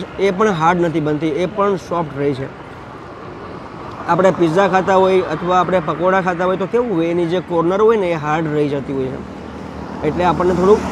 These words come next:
ડિફિકલ્ટ થતું હોય છે. અથવા આપણે એને like ફૂડ વેસ્ટેજ તરીકે ખાવાનું ચોઇસ નથી આપતા. But જરા અહીંયા કેવું છે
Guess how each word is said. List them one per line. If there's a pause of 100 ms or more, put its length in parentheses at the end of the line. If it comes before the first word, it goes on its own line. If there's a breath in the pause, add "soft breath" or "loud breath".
(600)
ડિફિકલ્ટ
થતું
હોય
છે.
અથવા
આપણે (920)
એને
like
ફૂડ
વેસ્ટેજ
તરીકે
ખાવાનું
ચોઇસ
નથી
આપતા.
But
જરા
અહીંયા
કેવું
છે